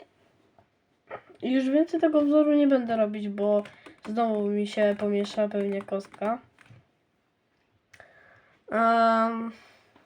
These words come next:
i w sumie mam na szczęście taką ułożoną.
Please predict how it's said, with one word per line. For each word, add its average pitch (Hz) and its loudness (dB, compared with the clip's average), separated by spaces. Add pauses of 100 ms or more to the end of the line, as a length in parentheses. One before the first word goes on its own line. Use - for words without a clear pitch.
(200)
i 240 -4
w 233 -12
sumie 233 -4 (2250)
mam 247 4
na 277 8
szczęście 269 0
taką 262 2
ułożoną. 240 4